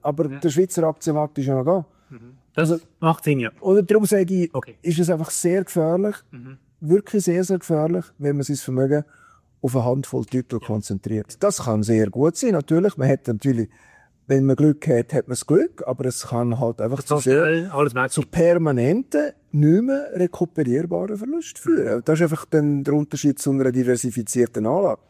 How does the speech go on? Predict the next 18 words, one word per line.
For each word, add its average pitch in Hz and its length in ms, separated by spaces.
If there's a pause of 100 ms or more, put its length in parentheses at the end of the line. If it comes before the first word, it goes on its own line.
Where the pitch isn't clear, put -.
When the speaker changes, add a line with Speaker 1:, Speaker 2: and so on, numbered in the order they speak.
(380)
Speaker 1:
Darum 131 160
sage 135 320
ich, - 160
eine 131 60
diversifizierte 131 1000
Anlage 139 400
schützt - 440
nicht 135 160
vor 107 260
Rückschlägen, 196 760 (520)
aber 139 400
man 131 140
hat 135 320 (180)
ein 127 80
systemisches 175 880
Risiko, 185 760
wo 135 380 (540)
dann 139 280